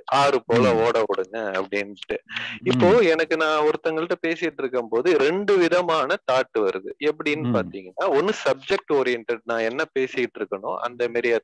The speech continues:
Speaker 1: thought.
Speaker 2: ம்.
Speaker 1: இப்ப subject ரிலேட்டடே இல்லாது அவங்க என்ன dress போட்டிருக்காங்க, ஏன் இப்படி உட்கார்ந்துருக்காங்க, அப்படி உட்கார்ந்துருக்காங்க, Subject
Speaker 2: ம்.
Speaker 1: ஓரியன்டடா பேசினாலும் இது மாரி, ஆ, வேலைக்கே ஆகாத ஒரு சில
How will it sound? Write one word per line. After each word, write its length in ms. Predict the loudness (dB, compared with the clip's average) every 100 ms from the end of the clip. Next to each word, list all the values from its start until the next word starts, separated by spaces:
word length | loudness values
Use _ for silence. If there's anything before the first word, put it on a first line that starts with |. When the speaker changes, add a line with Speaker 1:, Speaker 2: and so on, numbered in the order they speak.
| -2
Speaker 1:
thought. 440 | -4 -2 -2 -2 -2 -10 -12 -10 -6
Speaker 2:
ம். 200 | -2 -2
Speaker 1:
இப்ப 220 | 2 0 4 2
subject 460 | 4 4 4 4
ரிலேட்டடே 880 | 6 8 10 8 8 6 8 8 8
இல்லாது 480 | 6 6 6 6 4
அவங்க 220 | 4 2
என்ன 180 | 0 -2
dress 320 | -2 -4 -4
போட்டிருக்காங்க, 720 | -6 -6 -6 -6 -6 -4 -2
ஏன் 220 | 0 0 -2
இப்படி 260 | -2 0
உட்கார்ந்துருக்காங்க, 460 | 0 0 -4 -4 -2
அப்படி 260 | -2 -2 -2
உட்கார்ந்துருக்காங்க, 580 | -4 -6 -8 -8 -8 -12 -10 -2
Subject 360 | -2 0 0 2
Speaker 2:
ம். 60 | 2
Speaker 1:
ஓரியன்டடா 480 | 2 0 -2 -2 -2
பேசினாலும் 520 | -2 -6 -4 -4 -2
இது 220 | -2 -4 -2
மாரி, 320 | 0 -2 -4 -10 -12 -12 -10 -2
ஆ, 160 | 0 0 -2 -6 -2 2 2 0 0 2
வேலைக்கே 540 | 4 4 2 2 2
ஆகாத 720 | 4 4 0 0 0 2 2
ஒரு 160 | 2 0
சில 220 | -4